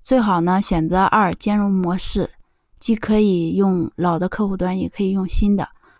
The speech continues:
那比如说我们选择了二，点击回车。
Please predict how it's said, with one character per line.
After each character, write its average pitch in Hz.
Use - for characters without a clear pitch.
那 226
比 208
如 185
说 214
我 190
们 180
选 175
择 170
了 185
二， 170
点 170
击 185
回 190
车。 208